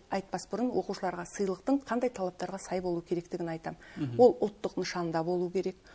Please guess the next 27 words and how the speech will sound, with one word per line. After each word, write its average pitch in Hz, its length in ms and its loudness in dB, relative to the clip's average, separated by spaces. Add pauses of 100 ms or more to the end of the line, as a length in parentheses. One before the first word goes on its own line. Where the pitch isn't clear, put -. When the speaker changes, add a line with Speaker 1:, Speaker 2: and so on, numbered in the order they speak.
(120)
Speaker 1:
оның 202 260 2
көлемі 175 400 0
шағын 175 440 -4
болу 220 280 0
керек, 214 260 2 (360)
ол 190 280 2
жеңіл 226 420 4
болу 185 280 4
керек. 156 240 -4 (240)
Өйткені 196 320 0
ол 165 140 0
шетелдік 165 540 -4
қонақ 202 240 0 (120)
ертең 170 320 -2
үйіне 165 320 -6
қайтқан 226 360 -4
кезде 254 280 0
өзімен 185 420 -2
алып 165 220 -8
кетуге 165 320 -6
ыңғайлы. 165 360 -6 (200)
Міне 311 120 12
критериалды 254 560 4
бағалау 214 360 2
дегеніміз 190 420 -2
осы. 175 220 -4
Speaker 2:
Түсінікті. 147 300 4